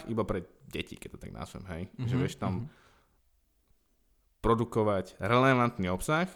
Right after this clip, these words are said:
Speaker 1: ktorý má aj nejakú výpovednú hodnotu a pridanú určite.
Speaker 2: No, ono, s tým aj ide taká veľká zodpovednosť, pretože neviem, či si nad tým uvažoval, že ty už si pre veľa ľudí taký mienkotvorný, pretože na tvojom Instagrame,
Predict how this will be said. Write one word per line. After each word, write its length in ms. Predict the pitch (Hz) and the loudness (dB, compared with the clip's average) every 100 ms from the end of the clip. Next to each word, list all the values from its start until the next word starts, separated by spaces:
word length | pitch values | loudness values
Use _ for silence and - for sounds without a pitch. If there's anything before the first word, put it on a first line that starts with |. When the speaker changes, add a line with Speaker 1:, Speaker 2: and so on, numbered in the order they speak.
| - | -6
Speaker 1:
ktorý 180 | - 110 | 0 2
má 200 | 107 101 | 2 0
aj 60 | 98 | -2
nejakú 220 | 98 95 | -4 -4
výpovednú 400 | 101 107 98 92 | -6 0 0 0
hodnotu 400 | 92 98 - - _ _ _ | -2 -4 -6 -14 _ _ _
a 80 | - | -6
pridanú 380 | - 92 85 69 | -2 -2 -4 -6
určite. 400 | - - - - _ _ - - - - | -14 -16 -16 -18 _ _ -20 -20 -20 -2
Speaker 2:
No, 240 | 139 - - | -2 -2 -2
ono, 260 | 143 135 - | 0 0 -2
s 300 | 131 - - | -4 -4 0
tým 160 | 143 | 2
aj 180 | 143 131 127 | 4 4 2
ide 160 | 131 131 | 2 0
taká 240 | 131 135 | 2 2
veľká 240 | 120 139 139 | 2 4 4
zodpovednosť, 540 | 139 - 127 107 107 | 2 2 2 2 0
pretože 340 | 113 113 117 117 107 - - | -2 -4 -2 -2 -2 -10 -2
neviem, 260 | 139 123 | 0 0
či 320 | - - - | -2 -4 -2
si 80 | 139 | 0
nad 160 | 139 135 | 0 2
tým 160 | 139 | 4
uvažoval, 460 | 120 123 131 127 123 | 6 6 6 6 6
že 100 | 120 | 2
ty 160 | - 127 | 0 0
už 80 | 123 | 0
si 200 | - 135 | -2 -2
pre 180 | - | 2
veľa 160 | 123 127 | 2 4
ľudí 220 | 123 127 | 2 0
taký 220 | 131 - 127 | -2 0 2
mienkotvorný, 840 | 117 147 175 175 120 113 104 110 | 4 4 2 2 2 0 0 -4
pretože 400 | - 123 123 127 | -2 -2 0 2
na 160 | 123 | 2
tvojom 240 | 143 165 139 | 6 6 6
Instagrame, 800 | 117 135 139 131 135 135 147 | 4 2 2 2 2 2 0